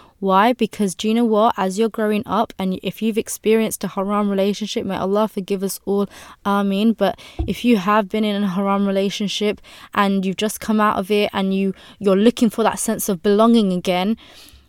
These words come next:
that's just, it's, that's just not how it's gonna work.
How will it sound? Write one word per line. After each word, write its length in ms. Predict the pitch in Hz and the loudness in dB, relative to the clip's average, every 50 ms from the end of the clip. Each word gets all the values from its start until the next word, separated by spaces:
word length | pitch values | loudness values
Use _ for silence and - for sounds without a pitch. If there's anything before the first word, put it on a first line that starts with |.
| _ _ _ _ - | _ _ _ _ -2
that's 360 | - 247 240 - 220 - - | 2 2 2 4 2 0 0
just, 400 | - - 247 214 - - - - - | 0 0 0 0 0 -4 -6 -6 -2
it's, 260 | - 233 - - - _ _ | 0 0 0 -2 -4 _ _
that's 200 | - 240 240 - | 2 2 2 2
just 200 | - 262 - - | 2 2 4 6
not 180 | 247 233 208 202 | 6 6 4 4
how 180 | 196 233 233 220 | 4 4 4 4
it's 200 | 196 - - - | 2 0 -2 0
gonna 200 | 226 214 208 202 | 0 0 2 0
work. 380 | 196 202 240 254 240 - - | 0 2 4 4 4 4 2